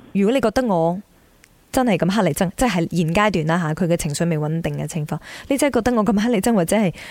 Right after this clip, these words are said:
我做親咩你都唔順眼嘅，你唔使理我，你理個 B 先，你轉移下佢嘅視線。當然可能，<laughs> 分分鐘佢嘅情緒唔穩定，都係因為來自嘅 B，因為佢湊唔掂。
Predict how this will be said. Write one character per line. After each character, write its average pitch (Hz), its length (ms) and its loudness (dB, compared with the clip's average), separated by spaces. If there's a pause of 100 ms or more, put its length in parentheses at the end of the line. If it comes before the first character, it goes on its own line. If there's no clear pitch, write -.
(160)
我 196 120 0
做 180 160 0
親 233 120 0
咩 233 120 2
你 196 140 2
都 214 80 0
唔 190 100 2
順 143 220 -2
眼 143 180 -2
嘅， 147 140 -2 (160)
你 175 80 0
唔 165 80 0
使 185 80 2
理 180 100 2
我， 135 100 -4 (540)
你 175 140 0
理 170 80 2
個 165 80 0
B 180 160 -2
先， 165 160 -2 (1300)
你 214 120 2
轉 226 180 0
移 247 140 2
下 165 160 2
佢 160 140 0
嘅 156 100 -2
視 - 160 -6
線。 - 220 -6 (680)
當 262 160 2
然 220 140 4
可 214 120 2
能， 202 120 0 (280)
<laughs> - 280 -12
分 262 220 0
分 - 0 -
鐘 254 100 2
佢 247 180 4
嘅 175 60 2
情 160 160 0
緒 175 140 2
唔 160 80 2
穩 165 100 2
定， 139 140 0 (260)
都 294 160 2
係 247 60 2
因 202 160 2
為 208 80 4
來 147 120 2
自 - 120 -4
嘅 156 80 0
B， 185 260 0
因 202 100 2
為 165 80 0
佢 - 60 -6
湊 156 120 -4
唔 117 80 -6
掂。 113 160 -6